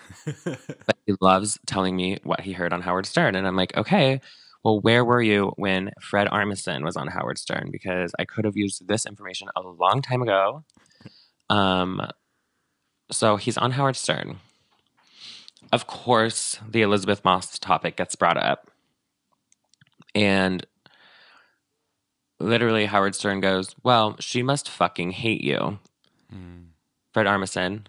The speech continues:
Speaker 2: "I imagine so." Howard Stern, "You must have been a terrible husband."
Speaker 1: I
Speaker 2: Fred
Speaker 1: love
Speaker 2: Armisen.
Speaker 1: how direct Howard Stern is. He is
Speaker 2: So
Speaker 1: so
Speaker 2: direct.
Speaker 1: vicious.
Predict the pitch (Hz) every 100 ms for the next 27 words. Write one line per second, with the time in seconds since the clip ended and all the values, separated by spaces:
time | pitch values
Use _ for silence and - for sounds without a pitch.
0 | _ - 101 98 95 95 101 - 123 90
1 | 104 _ _ _ _ _ _ _ _ _
2 | _ _ _ _ _ _ - 104 101 -
3 | 101 92 113 - _ _ _ 117 117 120
4 | 127 104 101 95 - 98 90 78 87 107
5 | 92 73 64 110 104 - _ _ _ -
6 | 139 151 147 143 151 151 143 135 120 110
7 | 107 107 104 104 107 - - - 160 123
8 | 131 127 135 - 147 127 110 - 123 110
9 | 98 98 90 85